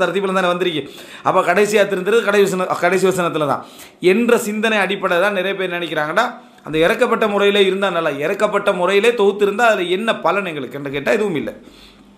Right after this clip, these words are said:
இப்படித்தான் இறங்கிச்சு என்று தெரிந்து கொள்ளலாமே தவிர, அந்த வேற எந்த விதமான பலனும் அதுல என்ன இல்லை. குர்ஆன் தொகுக்கப்பட்ட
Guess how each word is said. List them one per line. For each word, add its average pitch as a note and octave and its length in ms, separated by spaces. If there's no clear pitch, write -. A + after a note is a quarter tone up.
இப்படித்தான் F#3 540
இறங்கிச்சு G#3+ 560
என்று A3 200
தெரிந்து G3 220
கொள்ளலாமே F#3 420
தவிர, D#3 280
அந்த F3 240
வேற F#3 220
எந்த G3+ 140
விதமான G3+ 360
பலனும் G3 360
அதுல F#3+ 180
என்ன D3 160
இல்லை. D#3 280
குர்ஆன் A#3 400
தொகுக்கப்பட்ட A#3 560